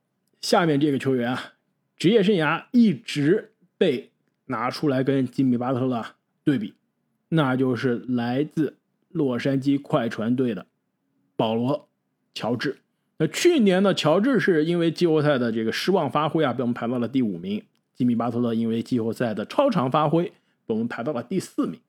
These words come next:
当时啊，说吉米巴特勒的时候，我还，我还说了这样一段话：我说：“吉米巴特勒在季后赛证明了他可以做到保罗乔治一辈子都想做的事。”但是现在看来，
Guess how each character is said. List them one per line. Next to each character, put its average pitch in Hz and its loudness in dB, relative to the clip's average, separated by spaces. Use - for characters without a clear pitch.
当 302 2
时 - -2
啊， - -2
说 208 2
吉 147 0
米 147 2
巴 120 0
特 143 0
勒 143 2
的 110 -2
时 104 -8
候， 104 -6
我 98 -4
还， 117 -6
我 104 -10
还 110 -6
说 123 -6
了 117 -2
这 131 -4
样 110 -4
一 92 -8
段 90 -12
话： - -20
我 101 -14
说 - -6
：“吉 180 2
米 208 4
巴 147 2
特 156 0
勒 160 2
在 135 0
季 160 -2
后 147 0
赛 135 -2
证 139 -2
明 98 -2
了 110 -4
他 - -6
可 135 -4
以 104 0
做 117 -4
到 107 -6
保 104 -2
罗 117 -2
乔 110 -4
治 113 -2
一 110 0
辈 127 -2
子 110 -8
都 101 -6
想 104 -10
做 95 -8
的 95 -12
事。” - -12
但 180 6
是 190 6
现 254 4
在 247 4
看 226 4
来， 151 0